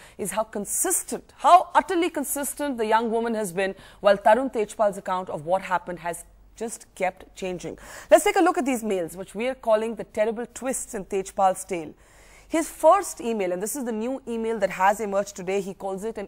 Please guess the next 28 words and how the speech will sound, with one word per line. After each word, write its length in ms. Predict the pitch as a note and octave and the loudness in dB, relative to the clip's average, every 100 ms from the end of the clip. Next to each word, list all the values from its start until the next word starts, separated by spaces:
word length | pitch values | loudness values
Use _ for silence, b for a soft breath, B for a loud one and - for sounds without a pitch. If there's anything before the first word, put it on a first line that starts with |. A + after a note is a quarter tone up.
| - | -8
informal 720 | D4 F4+ - - C4 A#3 A#3+ | -4 -4 -4 2 2 2 -2
mail 300 | G#3 G3+ G#3+ | -2 -2 -2
as 120 | G#3 | -4
distinct 440 | D3+ G3 - B3 A3+ | -6 -10 -8 -10 -10
from 160 | A3+ | -10
his 120 | G#3 - | -10 -12
formal 500 | - A3 A#3 C#4+ A3+ | -6 -4 0 0 0
apology. 600 | - F3 D#3+ D3+ E3+ - B B B B | 0 -2 -2 -6 -10 -10 B B B B
He 200 | - F#4 | 2 4
says 400 | G4+ D#4 C4 C#4+ - | 6 6 6 2 -4
it, 160 | - | -10
he 200 | - D4+ | -8 0
had 140 | E4 E4 | 4 8
absolutely 520 | D4+ - F4 E4 D#4+ | 6 6 -6 -2 -2
no 260 | C4 E4+ - | 0 -2 2
idea 340 | C#4+ E4+ F4 F4 | 2 4 2 0
till 140 | D4+ | 0
she 160 | - D4 | -8 -6
complained 560 | B3+ - C#4 B3 F#3+ B B | -6 -2 -2 -2 -4 B B
that 100 | A#3 | 0
what 160 | A3 A#3+ | 4 2
had 100 | B3+ | 2
happened 400 | A3+ - C4+ C4 | 4 4 4 -4
was 160 | G#3+ - b | -4 -8 b
non-consensual 1040 | F#3 F#3 G3+ A#3+ C4 A#3 A#3+ A3 - D4 - b b | -8 -2 -2 -2 -6 -8 -6 -8 -8 -12 -12 b b
and 180 | F#3 F#3 | -4 -2
denies 440 | G#3 G3+ G#3 A#3 - | 0 2 2 0 -6
intimidation. 720 | G#3 G3 F3 F3 E3 D3 | -6 -4 -4 -4 -6 -14